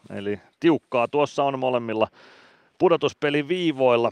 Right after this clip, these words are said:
Tarjokkaita on pudotuspeleihin paljon ja runkosarjan voittoonkin.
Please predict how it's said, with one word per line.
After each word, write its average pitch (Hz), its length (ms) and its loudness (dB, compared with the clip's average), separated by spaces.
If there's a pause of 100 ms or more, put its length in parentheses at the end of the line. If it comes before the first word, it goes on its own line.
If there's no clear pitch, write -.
(140)
Tarjokkaita 113 680 -2
on 123 120 -4
pudotuspeleihin 110 880 -6
paljon 110 400 -2
ja 98 100 -10 (100)
runkosarjan 110 640 -6
voittoonkin. 120 880 -4